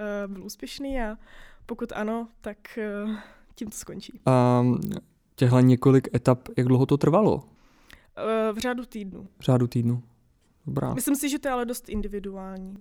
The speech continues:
Speaker 2: Jasně. Ty už si určitou pracovní zkušenost měla, eh, tím, že jsi měla tu předchozí práci na té veřejné vysoké škole.
Speaker 1: Klidně můžeme říct, na které, jestli to není
Speaker 2: Ale,
Speaker 1: tajné.
Speaker 2: eh, i není tajné, není, není, tak na které?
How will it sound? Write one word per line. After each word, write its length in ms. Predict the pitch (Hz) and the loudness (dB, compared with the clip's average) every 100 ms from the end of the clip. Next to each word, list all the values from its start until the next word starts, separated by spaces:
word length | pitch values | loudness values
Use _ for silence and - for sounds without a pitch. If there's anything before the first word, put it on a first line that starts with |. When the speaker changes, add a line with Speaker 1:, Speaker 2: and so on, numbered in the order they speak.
| - - | -8 -2
Speaker 2:
Jasně. 340 | 123 - 123 123 _ _ - | -2 0 -2 -2 _ _ 0
Ty 80 | 135 | 2
už 80 | 143 | 6
si 80 | |
určitou 720 | 196 - 139 - 170 190 175 139 - - _ | 4 4 0 0 4 8 8 6 0 -6 _
pracovní 400 | - 123 - 160 | 2 2 6 6
zkušenost 640 | - 147 - 175 175 - | 6 2 6 6 6 4
měla, 600 | 127 120 110 110 117 175 - _ _ _ _ 123 120 | 6 6 6 2 0 -2 -6 _ _ _ _ 0 2
eh, 40 | 120 | 4
tím, 180 | 131 | 4
že 80 | 123 | 4
jsi 140 | 120 131 | 4 6
měla 200 | 127 123 | 6 6
tu 420 | 135 131 127 123 | 6 8 6 2
předchozí 460 | - 131 - 123 127 | -2 -2 4 4 4
práci 440 | 131 123 123 139 | 4 4 4 4
na 140 | 131 123 | 4 4
té 120 | 131 | 4
veřejné 360 | 127 127 127 | 6 6 6
vysoké 360 | 127 127 131 139 | 4 2 2 2
škole. 460 | - - 120 120 143 - | 2 4 6 6 2 -4
Speaker 1:
Klidně 200 | - 240 | -4 2
můžeme 260 | 247 233 233 | 2 4 2
říct, 140 | 262 | 2
na 120 | 247 220 | 2 0
které, 260 | - 262 | 0 -2
jestli 160 | 202 - | -2 -4
to 100 | 240 | 2
není 120 | 247 | 4
Speaker 2:
Ale, 80 | 254 | 6
Speaker 1:
tajné. 360 | 127 127 226 214 302 - | 6 6 4 2 0 6
Speaker 2:
eh, 180 | 139 | 8
i 200 | 135 143 | 10 12
není 280 | 143 135 202 | 12 12 12
tajné, 420 | 165 143 127 123 | 12 12 10 8
není, 280 | 120 135 175 | 8 10 10
není, 280 | 143 156 151 | 10 10 8
tak 200 | - 131 | 8 6
na 80 | 135 | 6
které? 300 | - 160 131 | 8 6 6